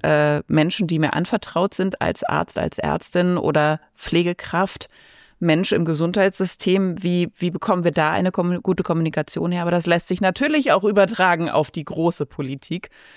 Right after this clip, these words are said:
Ähm, jetzt haben wir diese Welle der Aufregung. Sie sch-,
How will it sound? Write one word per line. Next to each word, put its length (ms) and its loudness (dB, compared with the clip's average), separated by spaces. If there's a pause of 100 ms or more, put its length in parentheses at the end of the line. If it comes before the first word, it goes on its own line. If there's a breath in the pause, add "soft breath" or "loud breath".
(340 soft breath)
Ähm, 380 2 (200)
jetzt 460 0 (240)
haben 280 2
wir 100 2
diese 640 0 (360)
Welle 600 2 (140)
der 180 2
Aufregung. 800 0
Sie 120 -8
sch-, 280 -14